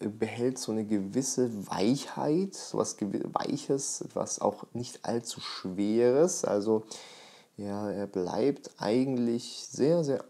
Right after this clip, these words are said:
angenehm. Die ganzen dunklen Noten sind, ja, dunkel, äh, im Kontrast zum Opening, aber jetzt nicht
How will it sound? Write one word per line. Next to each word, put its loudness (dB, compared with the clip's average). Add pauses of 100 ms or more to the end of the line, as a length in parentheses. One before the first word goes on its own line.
angenehm. 4 (560)
Die -20
ganzen -4
dunklen 0
Noten -2
sind, -4 (1000)
ja, 0
dunkel, 0 (400)
äh, -8
im -2
Kontrast -4
zum -4
Opening, 0
aber 2
jetzt -4
nicht -8